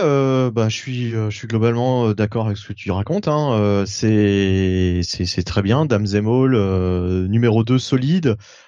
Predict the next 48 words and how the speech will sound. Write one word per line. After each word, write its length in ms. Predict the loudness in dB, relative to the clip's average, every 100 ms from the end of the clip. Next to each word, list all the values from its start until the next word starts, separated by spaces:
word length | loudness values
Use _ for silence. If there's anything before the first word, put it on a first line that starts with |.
| -6
Alors, 260 | -2 -2 -2
j'ai 140 | -2
pr-, 160 | -4 -4
quand 80 | -4
même 140 | -2
préféré 320 | -4 -4 -2
la 80 | -2
première 320 | -2 -4 -4
partie, 500 | -4 -8 -8 -6 -2
euh, 300 | 0 0 -2
la 100 | -2
scène 320 | -4 -2 -2
dans 140 | -2 -4
le 80 | 0
bar, 460 | 0 2 0 -2
euh, 480 | -2 -2 -4 -4 -4
avec, 480 | -4 -2 0 -2 -2
euh, 320 | -2 0 0
ça 140 | -2 -2
m'a 100 | -2
fait 140 | 0
marrer 320 | 0 2 0
comment, 500 | 0 -2 0 0 2
euh, 140 | 0 0
donc 180 | -2 -4
le 100 | -4
personnage 500 | -4 -4 -2 -2 -2
principal 500 | -6 -4 -2 -2 0
manipule 420 | -2 -2 -6 -8
cette 160 | -8
détective, 640 | -8 -6 -6 -6 -4 -2 0
euh, 300 | 2 0 -2 -8 -20 -6
pendant 240 | 0 0
qu'elle 180 | 2 0
est 60 | 2
en 100 | 0
train 300 | -2 -4 -2
de 240 | 0 0
nettoyer 440 | 0 -2 0 0 2
les 120 | 0
cadavres, 460 | 0 0 0 0
et 40 | -4
cetera, 480 | -6 -4 -2 -2 -2
parce 140 | -8
que 100 | -14
c'est 140 | -12 -10
sacrément 520 | -6 -8 -6 -4 -2
dégueulasse. 600 | 0 2 2 0 -2